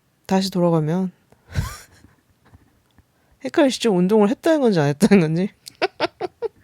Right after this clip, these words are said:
어릴 땐 그랬다는 거예요.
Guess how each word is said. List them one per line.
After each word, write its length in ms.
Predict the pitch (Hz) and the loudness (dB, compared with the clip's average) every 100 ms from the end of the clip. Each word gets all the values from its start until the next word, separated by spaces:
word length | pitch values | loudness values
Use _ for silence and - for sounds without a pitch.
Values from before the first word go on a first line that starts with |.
| _ _ _ - - _ _ _ _ _ _ _ _ _ _ _ _ - | _ _ _ -20 -20 _ _ _ _ _ _ _ _ _ _ _ _ -8
어릴 240 | 170 165 190 | -2 -2 0
땐 160 | 185 | -2
그랬다는 440 | 180 156 - 156 165 | 0 -2 -2 -4 -2
거예요. 400 | 139 139 151 | -4 -4 -8